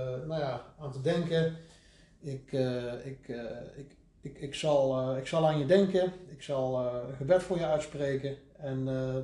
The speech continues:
nou ja, dat je in ieder geval weet, je bent op mijn hart. En, eh, ja, dat ik je gewoon toch ook wel het allerbeste wens. Hè. Ook al, eh, ja,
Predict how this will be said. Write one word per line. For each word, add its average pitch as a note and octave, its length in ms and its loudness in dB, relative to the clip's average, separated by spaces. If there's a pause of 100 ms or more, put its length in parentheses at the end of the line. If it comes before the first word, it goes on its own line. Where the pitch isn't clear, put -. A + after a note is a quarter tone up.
nou D3+ 180 -2
ja, B2+ 60 -2
dat C3+ 100 -4
je C3+ 100 -4
in - 20 4
ieder D#3+ 160 4
geval D3+ 100 8
weet, D#3 340 4 (640)
je D3 100 -2
bent F3+ 180 6
op D#3+ 80 4
mijn D3 140 4
hart. A3 340 2 (340)
En, D3+ 380 -2
eh, C#3+ 360 -2 (400)
ja, E3 360 2
dat C3 160 -2
ik C3 200 -4 (800)
je D3+ 340 2
gewoon E3+ 440 4
toch F#3 200 4
ook F3+ 120 4
wel E3 180 6
het D3+ 140 -2
allerbeste F3+ 520 2
wens. D#3+ 420 2
Hè. E3 160 -2
Ook D3+ 160 2
al, D3 360 4
eh, C#3 180 2 (240)
ja, D3 320 -4